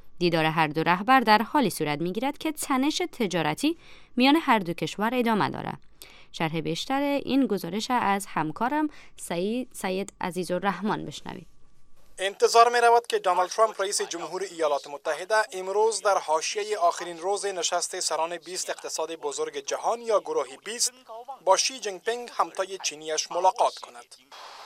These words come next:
Speaker 2: نشست دو روزهٔ گروه بیست که دیروز در کشور ارجنتاین آغاز شد، هدف آن بحث روی موضوعات متعدد به شمول تجارت،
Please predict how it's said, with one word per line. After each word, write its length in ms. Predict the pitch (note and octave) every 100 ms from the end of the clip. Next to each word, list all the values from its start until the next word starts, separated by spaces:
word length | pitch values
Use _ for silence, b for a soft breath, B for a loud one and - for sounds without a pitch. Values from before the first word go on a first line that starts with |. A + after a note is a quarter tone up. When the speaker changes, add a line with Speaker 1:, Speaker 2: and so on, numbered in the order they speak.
| -
Speaker 2:
نشست 320 | C3 E3+ -
دو 160 | F#3 E3+
روزهٔ 320 | E3+ F#3 F#3+
گروه 340 | F3+ F3+ E3 F#3
بیست 360 | G#3 G#3+ -
که 60 | G3
دیروز 340 | F#3 G3 G3+
در 100 | G3
کشور 380 | - F#3 G3+ G3
ارجنتاین 600 | E3+ E3+ F3 F3 A#3+ G#3+
آغاز 440 | D3 C#3+ C#3+ C#3 -
شد، 160 | A3 A3 A3 _ _ _ -
هدف 260 | A#3 B3 B3
آن 220 | A#3+ A3
بحث 320 | A3+ A3 -
روی 200 | A3 A3
موضوعات 540 | G#3 F#3 F3+ F3 G3
متعدد 600 | F#3+ F3+ E3 D3+ G3 A3
به 140 | - E3+
شمول 380 | - G3 A#3 F3
تجارت، 500 | D3 C3+ C#3+ A3